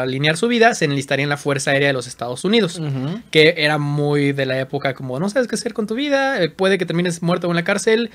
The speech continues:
Speaker 1: mejor enlístate para que termines muerto o en un hospital psiquiátrico".
Speaker 2: Ajá, o en la cárcel marcial porque te das cuenta que no <laughs> quieres ir a la guerra.
Speaker 1: Pero te incluimos una bandera en tu funeral.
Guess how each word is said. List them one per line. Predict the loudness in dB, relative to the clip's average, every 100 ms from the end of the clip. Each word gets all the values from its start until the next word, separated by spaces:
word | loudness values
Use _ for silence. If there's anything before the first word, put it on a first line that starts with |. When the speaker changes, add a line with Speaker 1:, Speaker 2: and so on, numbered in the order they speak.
| -16 _ -12
Speaker 1:
mejor | -10 0 2 2
enlístate | 0 -2 -2 -2 -2
para | -2
que | -4
termines | -4 -2 -2 -2 -4
muerto | -6 0 0 2 2 0
o | -4 -2 0 0
en | -2 -6
un | -6
hospital | -8 -10 -14
psiquiátrico". | -14 -18 -6 0
Speaker 2:
Ajá, | 2 4
o | 4
en | 2
la | 0
cárcel | 0 -2 -2
marcial | -2 -2 0 2 2
porque | 0 -6 -4
te | 0
das | 2
cuenta | 2 2 4
que | 4
no | 2
<laughs> | 4
quieres | 6 8 6 6
ir | 6
a |
la | 6
guerra. | 8 8 6 4 -2 -12 _ _ _ 2
Speaker 1:
Pero | 4 6 4
te | 0
incluimos | 0 -2 -2 -2
una | -2
bandera | -2 0 -2
en |
tu | -4
funeral. | -8 -8 -12